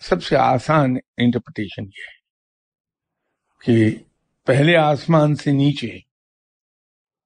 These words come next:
जो कुछ है वो कायनात है या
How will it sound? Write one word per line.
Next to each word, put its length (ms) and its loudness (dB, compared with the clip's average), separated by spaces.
जो 220 2
कुछ 280 -4
है 160 4
वो 180 -2
कायनात 560 -2
है 160 -2
या 180 -4